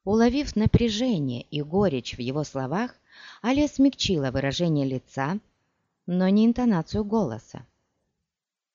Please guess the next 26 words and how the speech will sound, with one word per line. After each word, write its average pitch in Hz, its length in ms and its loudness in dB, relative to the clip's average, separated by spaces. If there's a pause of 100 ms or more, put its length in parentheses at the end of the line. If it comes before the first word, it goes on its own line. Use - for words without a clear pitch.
(120)
«Я 208 260 2
верю 220 420 2
вам, 196 240 0
Стил. 202 480 -6 (600)
Я 156 120 -2
всегда 147 420 -4
соглашалась 170 720 -2
с 131 40 -14
братом, 139 400 0
когда 151 320 -2
он 151 140 0
говорил, 143 500 -4 (320)
что - 220 -2
если 226 320 0
дело 202 260 0
в 180 80 -6
руках 143 300 -4
Стилгара, 147 640 -8 (400)
то 147 120 -2
мы 143 140 2
можем 135 280 0
позволить 135 460 -2
себе 160 220 2
забыть 175 500 -2
о 127 100 -6
нем». 113 280 -10